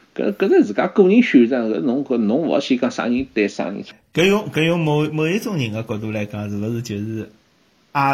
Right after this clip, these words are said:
Speaker 2: 阿坚，<laughs> 阿拉伯坚？
Speaker 1: 呃，哎，侬，侬可以搿样子讲，因为伊，因为伊，喏，因为搿啥个，因为搿前两年勿是有得啥个以色列搿个种精确打击嘛，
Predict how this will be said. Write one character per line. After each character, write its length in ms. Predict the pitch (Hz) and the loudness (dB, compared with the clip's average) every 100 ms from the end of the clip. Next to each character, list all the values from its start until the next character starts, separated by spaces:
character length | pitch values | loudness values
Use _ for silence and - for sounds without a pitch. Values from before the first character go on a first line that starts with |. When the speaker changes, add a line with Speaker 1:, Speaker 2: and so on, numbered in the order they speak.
| 135 | 0
Speaker 2:
阿 140 | 151 156 | 0 0
坚， 380 | 139 117 107 127 - 151 | -2 -4 -6 -10 -10 -8
<laughs> 160 | - - | -8 -6
阿 100 | 135 139 | -2 2
拉 140 | 151 | 0
伯 240 | 143 120 107 | 0 0 2
坚？ 280 | 104 95 | 2 2
Speaker 1:
呃， 120 | 104 127 190 | -2 -4 0
哎， 120 | 139 127 | 4 6
侬， 560 | 139 202 139 135 107 | 8 8 8 6 8
侬 180 | 131 202 | 6 6
可 140 | - 233 | 6 4
以 80 | |
搿 60 | 175 | 4
样 100 | 101 | 2
子 140 | - | 0
讲， 220 | - 104 - - - - _ - 202 | -6 -6 -8 -16 -20 -20 _ -20 -4
因 180 | 165 196 | 6 6
为 140 | 214 202 | 6 4
伊， 340 | 185 135 156 | 0 -2 -2
因 180 | 180 214 | 2 4
为 120 | 208 | 4
伊， 320 | 185 165 - - | 2 -6 -6 2
喏， 220 | 147 - | 2 4
因 160 | 156 185 | 2 4
为 140 | 180 | 2
搿 140 | 160 | 0
啥 160 | 151 151 | -2 0
个， 200 | 143 135 | 2 2
因 120 | 127 143 | 2 0
为 60 | |
搿 100 | 143 | 0
前 200 | - - | -6 -2
两 140 | 104 156 | 0 2
年 120 | 113 | 2
勿 40 | |
是 80 | 95 | 2
有 60 | 87 | -2
得 80 | |
啥 160 | 104 110 | -2 -2
个 140 | 113 | -2
以 140 | - 117 | -4 -4
色 140 | - | -2
列 100 | 113 | -2
搿 120 | 104 90 | -2 -4
个 120 | 85 | -4
种 180 | 92 - | -4 -6
精 180 | 151 156 | -4 -4
确 140 | - | -6
打 200 | - 104 | -6 -6
击 140 | 98 139 | -2 0
嘛， 160 | 113 | 0